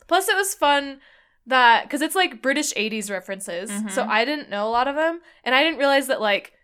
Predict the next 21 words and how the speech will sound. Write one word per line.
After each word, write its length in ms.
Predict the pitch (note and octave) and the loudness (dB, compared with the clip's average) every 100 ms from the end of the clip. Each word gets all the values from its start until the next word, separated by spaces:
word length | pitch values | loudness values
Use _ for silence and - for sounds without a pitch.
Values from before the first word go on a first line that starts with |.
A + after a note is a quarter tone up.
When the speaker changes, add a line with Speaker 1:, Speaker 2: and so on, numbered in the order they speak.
| _ _ _ - | _ _ _ 2
Speaker 1:
it 80 | C4+ | 2
was, 120 | B3+ | 4
like, 200 | B3 G#3+ | 0 0
you 100 | B3 | -4
could 140 | C#4 | -4
listen 220 | C4 C#4 | -6 -6
to 220 | B3 C4 - - | -8 -8 -10 -10
the 320 | G#3+ A#3+ F#3+ | -6 -4 -6
second 460 | - C4+ B3+ C#4 - | -2 0 2 0 2
ever 300 | A3 A3 G#3 | 0 0 -2
Now 560 | G#3 G#3 F#3+ F#3 E3+ A3 | -4 -2 -2 -2 -6 -10
C 220 | - G#3 | -10 -10
D. 300 | - A#2 - | -12 -14 -10
Speaker 2:
Mm-hmm. 320 | A3+ G#3 F#3+ A3 | -8 -8 -8 -6
Speaker 1:
'Cause 180 | A#3+ | -6
Now 360 | G#3+ A#3 C#4+ F#4 | 0 4 6 4
in 80 | C#4 | 0
England, 560 | A3 A3+ G#3+ G#3 G#3 G#3+ | -2 -2 -2 -4 -6 -4
they're 160 | G#3 | -2
on, 300 | G3+ G3+ G3+ | -2 -4 -6
like, 340 | G3 E3 E3 | -8 -10 -12